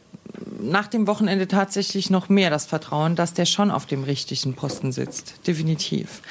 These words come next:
Und auch gerade, dass er den Kandidaten von den Linken noch mal jetzt hier so mitnimmt,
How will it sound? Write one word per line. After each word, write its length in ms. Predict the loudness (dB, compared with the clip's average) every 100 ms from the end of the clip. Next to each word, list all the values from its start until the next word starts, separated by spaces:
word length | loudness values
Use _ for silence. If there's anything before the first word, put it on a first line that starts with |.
| -14 -10 0
Und 140 | 2
auch 180 | 2 2
gerade, 300 | 2 2 2
dass 200 | 0 0
er 360 | 0 2 0
den 180 | 0 0
Kandidaten 560 | 2 2 2 2 0 -2
von 160 | -2 0
den 160 | 2
Linken 280 | 4 4 2
noch 180 | 0 2
mal 120 | 2
jetzt 200 | 2 0
hier 140 | 0 2
so 100 | 4
mitnimmt, 520 | 2 2 2 2